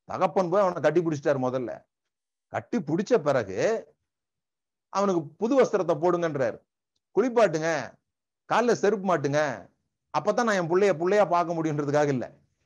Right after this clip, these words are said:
இப்ப அவன் ரொம்ப அழுக்காகிறான், அப்படி என்னால பார்க்க முடியாது, அவன் எப்படி இருந்தாலும் மகன் அப்படின்றத அறிவிச்சாச்சு, கட்டி பிடிச்சாச்சு. அப்புறம் எதுக்கு குளிப்பாட்டணும்னா,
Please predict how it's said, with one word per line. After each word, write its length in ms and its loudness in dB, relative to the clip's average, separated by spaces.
இப்ப 200 -2
அவன் 140 2
ரொம்ப 300 2
அழுக்காகிறான், 680 2
அப்படி 220 -2
என்னால 220 0
பார்க்க 340 -4
முடியாது, 600 -4
அவன் 460 -4
எப்படி 380 -2
இருந்தாலும் 380 0
மகன் 460 -4
அப்படின்றத 340 0
அறிவிச்சாச்சு, 600 0
கட்டி 220 -4
பிடிச்சாச்சு. 460 -4
அப்புறம் 360 2
எதுக்கு 240 0
குளிப்பாட்டணும்னா, 840 -2